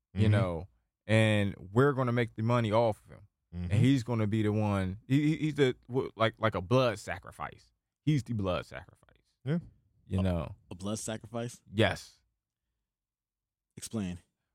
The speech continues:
Speaker 1: Well, I mean, well, looking at it in terms as far as, like, like I said, man, this, this guy right here, we'll, we'll use him. We're gonna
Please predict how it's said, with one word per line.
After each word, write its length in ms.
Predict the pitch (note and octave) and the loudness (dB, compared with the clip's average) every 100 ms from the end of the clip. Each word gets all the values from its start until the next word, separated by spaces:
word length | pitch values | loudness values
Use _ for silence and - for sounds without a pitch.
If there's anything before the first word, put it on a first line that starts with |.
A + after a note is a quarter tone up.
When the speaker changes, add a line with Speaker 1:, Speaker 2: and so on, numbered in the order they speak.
| - | 2
Speaker 1:
Well, 240 | D3+ C#3 - | 4 4 4
I 100 | A#2+ | 2
mean, 180 | C3+ - | 0 -8
well, 280 | D#3 C#3+ C3+ | 2 4 4
looking 260 | C#3+ D#3 D3+ | 2 2 4
at 160 | D3 | 4
it 40 | C3+ | 4
in 140 | A#2+ | 0
terms 500 | G#2+ C3+ C3+ B2+ A2+ | -2 0 2 2 0
as 180 | G#2+ A2 | -2 -2
far 320 | A2 G2+ F#2 | 0 2 2
as, 120 | F#2 | 0
like, 160 | E2+ E2 | -4 -4
like 140 | F2+ | -4
I 60 | G2 | -4
said, 340 | - G#2 E2+ | -4 -2 -2
man, 260 | D2 E2+ F2 | -4 -8 -2
this, 200 | A2+ A2 | 0 0
this 180 | B2+ A2+ | -2 -2
guy 280 | B2 A#2 A2 | 2 4 4
right 240 | G#2 G#2 | 2 2
here, 240 | G#2 G#2 G2+ | 2 0 2
we'll, 160 | A2+ | 0
we'll 200 | A2 A#2+ | 0 0
use 320 | A2+ A#2 A2+ G2+ | 2 0 0 0
him. 500 | A#2+ A#2+ A2+ A2 G#2 _ _ | 0 0 0 -2 -6 _ _
We're 100 | G#2+ | -6
gonna 260 | A2 G#2+ G2 | -2 -2 -4